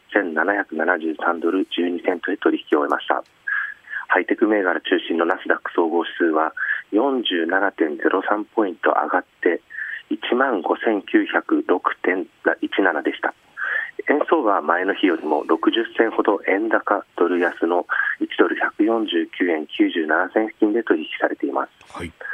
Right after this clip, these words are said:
Speaker 1: はい。えー、円相場ですけれども、
Speaker 2: ええ。
Speaker 1: 昨日はまず東京時間に日本の十、十二月期の、えー、国内総生産、ジーディーピーが発表されました。えー、結果は市場予想の前期比プラス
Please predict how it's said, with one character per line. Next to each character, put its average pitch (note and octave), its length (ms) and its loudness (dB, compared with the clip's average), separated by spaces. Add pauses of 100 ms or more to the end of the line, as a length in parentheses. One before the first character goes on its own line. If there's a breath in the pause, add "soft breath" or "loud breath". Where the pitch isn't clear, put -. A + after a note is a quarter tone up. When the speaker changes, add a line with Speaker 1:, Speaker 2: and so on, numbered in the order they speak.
(420 loud breath)
Speaker 1:
は - 100 2
い。 - 100 -4 (300 loud breath)
え F2+ 60 4 (320)
ー、 - 20 4
円 G#2+ 100 0
相 C#3+ 140 2
場 A2 100 4
で F2+ 120 0
す - 120 -8
け F#2+ 80 4
れ E2 120 0
ど F2 100 0
も、 G2+ 260 2
Speaker 2:
え E2 40 -4
え。 D#2 40 -8 (400 loud breath)
Speaker 1:
昨 G2+ 120 4
日 C#3 80 2
は G2+ 160 2
ま G#2 160 2
ず D#2+ 280 0
東 B2+ 200 0
京 D3 200 2
時 C#3+ 120 -2
間 D#2+ 200 0
に E2 300 -2
日 F2 100 2
本 C#3 280 0
の C3+ 160 0
十、 B2+ 300 0
十 F2+ 220 0
二 G#2+ 140 2
月 A2+ 160 0 (140)
期 A2 100 4
の、 D2+ 160 0 (140)
え C#2 200 -4
ー、 - 140 2
国 G#2 160 2
内 F#2+ 160 -2
総 F2 140 0
生 F2 180 0
産、 - 120 -4 (200)
ジ F#2+ 60 0
ー G2+ 120 0
デ B2 80 -2
ィ - 40 -8
ー - 20 -12
ピ B2 120 -4
ー A2 60 -2
が G#2 100 4
発 - 200 -2
表 - 100 0
さ - 80 0
れ - 80 0
ま - 140 -2
し - 60 -14
た。 - 180 -2 (720 loud breath)
え D2+ 160 0
ー、 - 20 -20
結 - 200 0
果 G2+ 100 2
は G2 160 2
市 G2 160 -2
場 A2 160 4
予 B2 140 0
想 D#2+ 220 0
の D#2 280 -2
前 F#2+ 160 2
期 - 180 -6
比 - 240 -2
プ - 140 0
ラ G#2 160 2
ス A2+ 160 0